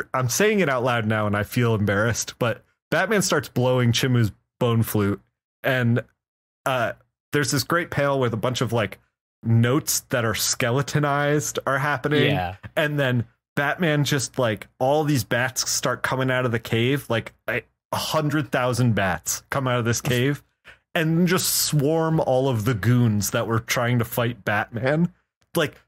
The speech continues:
Speaker 1: to the point where they're just covered in bats and there's just, like, little eyes <laughs> out, out, like, between these bats.
Speaker 2: It was, it was a great scene. I do have a
Speaker 1: It was.
Speaker 2: question though. Do,
Speaker 1: Shoot.
Speaker 2: do, do you,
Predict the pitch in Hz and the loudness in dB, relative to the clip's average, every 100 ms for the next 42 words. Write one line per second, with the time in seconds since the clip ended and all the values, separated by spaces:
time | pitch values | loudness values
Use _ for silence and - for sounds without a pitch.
0 | - 185 175 - 202 190 185 151 156 165 | -2 0 0 0 -2 0 0 2 0 0
1 | 139 - _ _ - - 180 196 190 165 | -2 -4 _ _ -4 -2 0 2 2 2
2 | 143 147 131 - 156 135 127 139 120 - | 0 0 -2 -2 0 2 2 -2 -2 -2
3 | 127 120 120 131 131 101 107 120 110 87 | -2 0 0 2 0 0 0 0 -2 -4
4 | 82 - - - - - - - - - | -6 -8 -6 -4 -2 -4 -2 -4 -2 -2
5 | - - 175 131 151 - 147 202 - _ | -4 0 0 0 -4 -2 -2 0 -4 _
6 | - 151 123 143 - 170 160 165 - 160 | -2 -2 -2 -6 -2 0 2 2 0 -2
7 | 147 - - _ - - _ _ _ _ | -2 -4 -10 _ -18 -18 _ _ _ _
8 | - _ - _ - 120 120 107 131 135 | -18 _ -20 _ -4 -2 -2 0 0 2
9 | 123 107 107 95 - 101 95 - _ - | 0 0 -2 -2 -4 -4 -4 -8 _ -4
10 | 113 175 185 139 123 127 - - 98 92 | 0 2 2 2 2 0 -2 -6 -4 -4
11 | 92 95 101 _ _ _ _ _ _ 127 | -8 -10 -14 _ _ _ _ _ _ 0
12 | 135 127 120 120 123 135 | 0 -2 -4 0 0 0